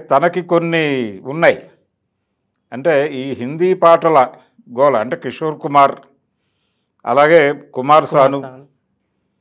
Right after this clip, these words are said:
Speaker 1: ఈ కాంబినేషను, ఇది మెజారిటీ ఆడియన్స్, మాస్ ఆడియన్స్ అని ఏదైతే అనుకుంటున్నారో, మాస్ ఆడియన్స్‌ని, పర్టికులర్గా తెలుగు రాష్ట్రాల్లో ఉన్నటువంటి మాస్ ఆడియన్స్‌ని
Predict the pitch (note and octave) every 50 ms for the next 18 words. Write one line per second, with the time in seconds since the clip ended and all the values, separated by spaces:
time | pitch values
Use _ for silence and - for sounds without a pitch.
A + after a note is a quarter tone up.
0 | _ _ _ _ - C#3 D3+ C#3+ - D3 C#3+ D3+ D#3 D#3 D3+ D3 C#3+ C#3 - C#3
1 | B2+ C3+ C#3 C3+ - _ _ _ _ _ _ _ - C#3 C#3 D#3 F#3+ F3+ D3+ D3
2 | D#3+ E3 D3+ - _ _ _ _ _ _ _ _ _ _ _ _ _ _ _ _
3 | _ - G#2 B2 B2+ C3 F#3 G3 G3+ G3+ F#3+ F#3+ G3+ G3 F#3+ E3 D#3+ E3 E3+ E3+
4 | F3 D#3+ C3+ - - G2+ G#2+ A2+ B2+ D3+ F3+ F3+ F3 F3+ F3 F3 E3 E3 E3+ E3+
5 | E3+ - - F3 E3 E3 D#3 D3+ D3 D#3+ D#3+ D3 E3+ D#3 C#3 C#3 C#3 D#3+ D#3 D#3
6 | C#3+ D3 C3+ C3 A#2 A2+ C#3+ E3+ F3 D3 B2+ B2+ D3+ D3 - - E3 D#3+ D#3 D3+
7 | D#3 D#3 D3 C#3+ - - C3 C#3+ F3 G3 - _ _ _ _ _ _ _ _ _
8 | _ _ _ _ _ _ - B2+ C3 - F3 D#3+ E3+ E3+ E3+ E3+ F3+ F3 F3 D3+
9 | C#3 D#3 E3+ F3+ F3+ F3+ F3 E3+ F3 - E3+ E3+ E3+ E3+ E3 E3+ F3 E3 D#3+ E3
10 | D3+ D#3+ D#3+ D#3+ D#3 D#3 C#3+ C3+ C#3 D3 D3 - E3 D#3 D3 C#3+ D3+ D3+ D3 D3
11 | C#3+ - D3+ D#3